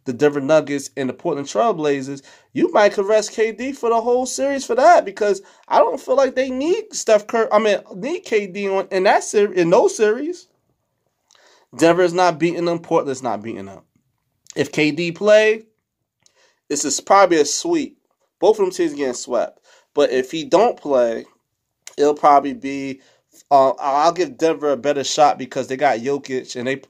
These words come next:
and they got a deeper team. So I would say probably, like, five-ish or six,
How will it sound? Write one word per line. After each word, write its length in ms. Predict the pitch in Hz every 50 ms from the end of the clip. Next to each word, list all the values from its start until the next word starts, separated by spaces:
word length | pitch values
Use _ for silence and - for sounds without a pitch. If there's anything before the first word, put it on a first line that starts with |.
| _
and 140 | - 131 127
they 100 | 131 139
got 340 | 135 143 139 131 123 - - -
a 100 | 123 113
deeper 380 | 107 - 131 143 139 - 120
team. 400 | 107 - - 139 147 143 139 131
So 280 | 127 - - 120 117 - - - - _ -
I 100 | - 139
would 120 | 143 147
say 240 | - - 147 135 135
probably, 360 | 127 - - 147 143 135 139
like, 280 | 131 127 123 120 - _
five-ish 600 | - 127 131 131 131 127 123 131 127 127 127 -
or 80 | 117 107
six, 480 | - - - 147 135 139 - - -